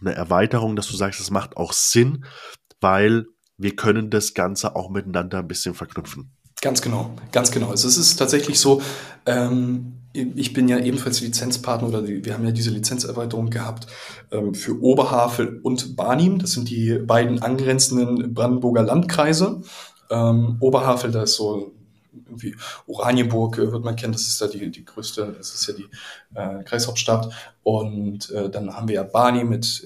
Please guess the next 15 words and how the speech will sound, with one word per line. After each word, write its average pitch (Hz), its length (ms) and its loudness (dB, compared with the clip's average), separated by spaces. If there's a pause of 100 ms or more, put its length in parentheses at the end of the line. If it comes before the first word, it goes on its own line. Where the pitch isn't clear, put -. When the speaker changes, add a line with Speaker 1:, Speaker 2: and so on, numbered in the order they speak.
(120)
Speaker 2:
Eberswalde, 117 520 0
Bernau 110 720 0
und 113 140 -14
eben 98 200 -6
Wandlitz 139 420 0
auch. 135 340 -2 (480)
Äh, 113 60 -4
und 117 180 -2
das 117 220 4
grenzt 127 400 4
eben 127 160 2
genau 123 280 4
an 120 100 2
meinem 117 240 2
Gebiet, 117 460 -2